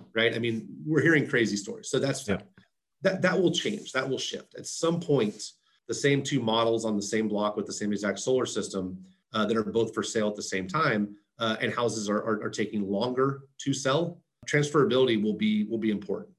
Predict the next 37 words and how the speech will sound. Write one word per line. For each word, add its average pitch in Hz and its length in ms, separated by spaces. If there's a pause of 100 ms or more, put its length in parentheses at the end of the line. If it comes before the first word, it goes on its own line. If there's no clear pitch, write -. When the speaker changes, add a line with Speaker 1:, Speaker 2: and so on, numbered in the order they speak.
(220)
Speaker 1:
right? 107 220
Because 110 200
I 107 80
probably 117 320
can't 123 380
add 117 160
the 113 60
value 104 360
to 104 240
it. 104 180 (260)
The 104 80
market 107 380
is 101 120
not 107 220
responding 104 600
to 101 120
that 101 360 (260)
because 101 240
there's 95 180
too - 160
much 110 260
inventory. 104 760 (240)
So - 160
the 151 120
ability 156 380
to 120 100
transfer 104 720
that 104 220
loan 98 300
is 104 160
going 104 260
to 98 120
be, 95 160
I 95 40
think, 101 180
more 98 200
important. - 380